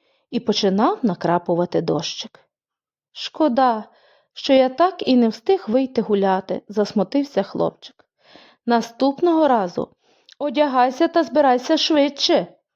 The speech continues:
Тоді і погуляти, і погратися з друзями встигнеш», —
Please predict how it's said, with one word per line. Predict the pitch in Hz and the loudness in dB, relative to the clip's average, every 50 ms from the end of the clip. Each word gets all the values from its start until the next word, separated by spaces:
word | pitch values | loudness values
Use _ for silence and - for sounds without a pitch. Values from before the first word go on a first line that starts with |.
| _ _ _ _ _ | _ _ _ _ _
Тоді | - 262 254 208 254 320 339 349 | -6 -4 -2 2 4 6 6 6
і | |
погуляти, | 349 349 320 285 240 247 254 233 214 240 285 320 320 320 - 180 165 - - _ _ _ _ - | 4 4 2 2 2 2 2 2 2 2 2 0 0 -2 0 -2 -2 -2 -6 _ _ _ _ 2
і | 285 330 | 2 2
погратися | 320 - 285 262 214 240 226 233 277 320 - 349 - - 339 320 | 2 2 0 2 2 2 2 2 2 2 0 -2 0 2 0 2
з | 247 | 2
друзями | 226 254 302 320 285 349 349 359 370 | 4 4 4 4 4 2 2 2 0
встигнеш», — | 330 - - - 359 277 220 196 190 175 - - - - | -2 -2 0 2 2 2 2 2 0 -4 -4 -4 -6 -14